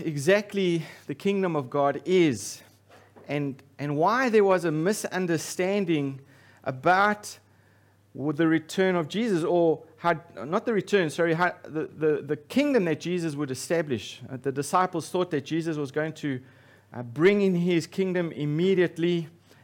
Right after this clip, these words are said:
and, um, he would judge the, the, the Roman emp-, the, the,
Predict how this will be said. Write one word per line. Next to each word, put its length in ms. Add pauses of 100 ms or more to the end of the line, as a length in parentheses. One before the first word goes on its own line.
(200)
and, 340
um, 340 (180)
he 180
would 140 (280)
judge 360
the, 320 (460)
the, 180
the 160
Roman 720
emp-, 320
the, 200
the, 200